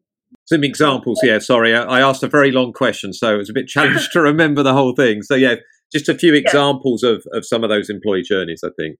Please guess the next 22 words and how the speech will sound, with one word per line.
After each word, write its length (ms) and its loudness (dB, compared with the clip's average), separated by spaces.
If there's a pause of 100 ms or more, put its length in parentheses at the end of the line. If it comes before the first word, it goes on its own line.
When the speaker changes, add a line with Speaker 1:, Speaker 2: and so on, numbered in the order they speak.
(200)
Speaker 2:
Yeah, 120 -2
so 160 0
I 60 0
think 380 -6
one 260 0
that 220 -6
we 240 -4
kind 140 -10
of 100 -10
all 220 -6
recognise 600 -10
is 200 -12
the, 380 -8
uh, 220 -8 (120)
onboarding 580 -8
journey. 320 -8
We've 220 -12
all 200 -10
been 240 -8
a 40 -8
new 280 -8
employee, 800 -10